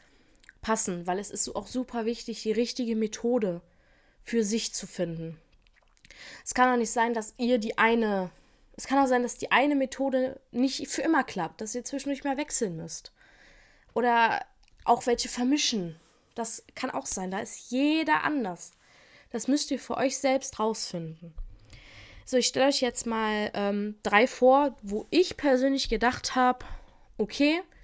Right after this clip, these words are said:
die könnten was für Schüler und Studenten sein. Weil ich bin ja selbst eine Studentin und, ähm,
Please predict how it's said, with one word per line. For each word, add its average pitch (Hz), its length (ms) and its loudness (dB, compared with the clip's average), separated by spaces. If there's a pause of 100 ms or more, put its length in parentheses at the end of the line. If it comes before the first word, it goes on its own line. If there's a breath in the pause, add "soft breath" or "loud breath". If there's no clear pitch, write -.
(420 soft breath)
die 262 200 0
könnten 262 380 -4
was 226 220 -2
für 220 340 -2
Schüler 262 640 -2
und 214 180 -4
Studenten 175 580 -4
sein. 156 360 -14 (300 soft breath)
Weil 190 140 0
ich - 140 -6
bin 214 120 -6
ja 185 120 -2
selbst 262 380 -2
eine 285 80 -8
Studentin 254 800 -6
und, 208 560 -8
ähm, 196 380 -8